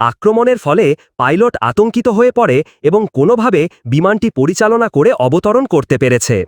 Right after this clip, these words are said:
চীনা আক্রমণের কারণে জার্মানির বিমানের সমস্ত সামরিক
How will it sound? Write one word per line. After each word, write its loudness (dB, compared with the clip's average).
চীনা 0
আক্রমণের -2
কারণে 0
জার্মানির 0
বিমানের 0
সমস্ত -2
সামরিক 0